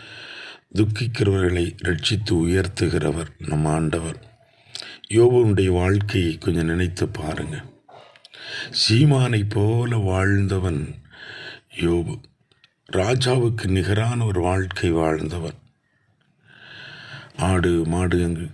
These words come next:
மிருக ஜீவன்கள், வேலையாட்கள், மனைவி, பிள்ளைகள்,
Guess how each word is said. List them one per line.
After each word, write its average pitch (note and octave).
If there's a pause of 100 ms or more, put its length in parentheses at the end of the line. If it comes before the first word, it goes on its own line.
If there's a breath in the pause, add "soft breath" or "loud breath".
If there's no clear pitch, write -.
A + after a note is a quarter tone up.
(140)
மிருக F#2+
ஜீவன்கள், E2
வேலையாட்கள், F2+ (880 loud breath)
மனைவி, F2+
பிள்ளைகள், E2+